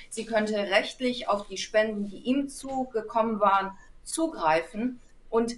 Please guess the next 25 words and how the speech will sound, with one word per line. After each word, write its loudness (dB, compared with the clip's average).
sie, -8
man 2
muss 0
davon -2
ausgehen, 0
dass 2
sie -10
in -6
der -4
Vergangenheit 0
hoffentlich -4
im -12
Amt -2
auch -2
gelernt 2
hat -4
und -14
ihre -8
Schwachstellen, 0
wie -4
vor -8
allen -6
Dingen -10
ihre -6
rhetorischen -6